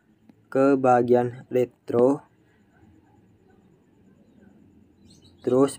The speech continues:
pilih yang bergelombang.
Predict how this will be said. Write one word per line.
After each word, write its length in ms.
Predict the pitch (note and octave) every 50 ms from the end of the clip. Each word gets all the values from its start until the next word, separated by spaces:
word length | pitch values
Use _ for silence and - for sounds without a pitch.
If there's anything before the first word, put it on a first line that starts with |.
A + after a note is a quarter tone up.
| - - -
pilih 560 | - A#2+ A#2+ A#2 A#2 B2 C3+ C#3 C#3 C3 - - - -
yang 920 | - B2 B2 B2 B2 B2 A#2+ A#2+ A#2+ A#2+ A#2+ B2 B2 A#2+ A#2+ A#2+ B2 - - - _ _ _ _ _ _ _ _ _ _ _ _ _ _ _ -
bergelombang. 1120 | A#2+ B2+ B2+ B2 B2 A#2+ A#2+ B2 A#2+ A#2 A2+ A2 G#2+ G#2+ G#2+ A2+ A#2+ B2+ C3+ C#3+ C#3+